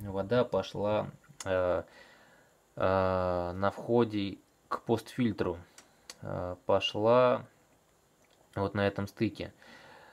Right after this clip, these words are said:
Ну и я что сделал? Выключил, э, воду, э, сделал здесь соединение ещё раз, вытащил,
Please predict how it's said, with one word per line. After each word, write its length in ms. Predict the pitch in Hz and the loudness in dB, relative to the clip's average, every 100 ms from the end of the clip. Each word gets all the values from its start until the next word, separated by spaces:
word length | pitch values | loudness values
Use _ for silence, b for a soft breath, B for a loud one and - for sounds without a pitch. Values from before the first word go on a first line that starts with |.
| B | B
Ну 160 | 113 123 | -4 -2
и 80 | 113 | 0
я 340 | 110 107 104 | 4 6 4
что 220 | - 104 | 2 -8
сделал? 400 | 98 98 92 87 | -4 0 0 0
Выключил, 600 | 87 110 95 85 92 85 85 | -2 -4 -6 -6 -6 -6 -6
э, 340 | 90 87 87 90 | -4 -4 -6 -6
воду, 540 | 104 151 147 143 139 - | 0 0 2 0 -2 -8
э, 540 | - 95 95 95 92 90 - b b _ _ - - | -10 -6 -4 -6 -6 -10 -14 b b _ _ -18 -12
сделал 500 | 101 113 110 95 90 | -4 2 4 4 2
здесь 340 | 95 87 - - | -2 -4 -8 -20
соединение 680 | - 101 98 104 127 139 123 | -10 -8 -4 -2 -2 0 0
ещё 300 | 110 - 113 | -2 0 2
раз, 360 | 110 107 - - | 4 2 0 -12
вытащил, 640 | 98 104 107 - 95 92 | -8 -6 -6 -8 -8 -10